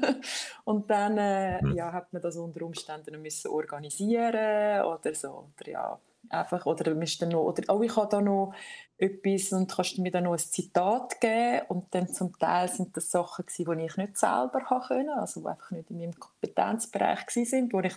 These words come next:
Speaker 1: dann wieder müssen, vielleicht international irgendwo go anfragen. Äh, ich brauche da ein Zitat für, für das und das und drum, also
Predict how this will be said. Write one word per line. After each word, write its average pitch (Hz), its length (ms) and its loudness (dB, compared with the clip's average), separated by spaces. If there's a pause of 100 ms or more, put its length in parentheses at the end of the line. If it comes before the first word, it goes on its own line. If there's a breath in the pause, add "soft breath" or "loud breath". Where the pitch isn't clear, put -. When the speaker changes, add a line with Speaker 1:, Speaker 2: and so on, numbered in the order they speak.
Speaker 1:
dann 180 120 0
wieder 170 260 0
müssen, 165 340 0 (400 loud breath)
vielleicht 170 420 2
international 208 1160 2
irgendwo 185 400 2
go 175 320 2
anfragen. 226 680 2 (500 loud breath)
Äh, 185 260 2
ich - 120 -10
brauche 196 300 0
da 185 100 2
ein 175 60 0
Zitat 185 920 0
für, 202 380 -2
für 208 140 -2
das 202 360 0
und 208 180 -2
das 196 340 2
und 190 220 -4
drum, 202 360 4
also 175 520 0